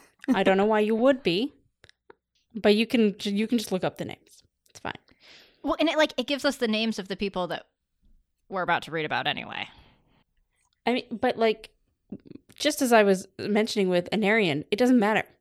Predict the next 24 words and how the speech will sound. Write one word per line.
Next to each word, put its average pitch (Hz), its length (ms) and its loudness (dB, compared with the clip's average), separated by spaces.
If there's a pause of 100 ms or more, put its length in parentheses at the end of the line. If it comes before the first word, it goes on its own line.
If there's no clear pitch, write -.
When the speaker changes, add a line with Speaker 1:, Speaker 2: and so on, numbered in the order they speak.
(220)
Speaker 2:
who 226 120 -4
they 185 180 0
are - 200 -4 (160)
or 202 140 0
who 226 140 0
their 196 120 4
dad, 165 380 -2
like, 196 160 2
just, - 280 -2
just - 180 -6
take 208 240 -4
in 233 100 -2
the 254 80 -2
names 269 480 -2 (400)
in 240 220 4
one 240 420 2
eyeball, 233 520 0
out 220 200 0
the 220 120 2
other. 175 220 0
It - 80 -10
doesn't 208 220 -2
matter. 170 260 -6
Just - 400 -16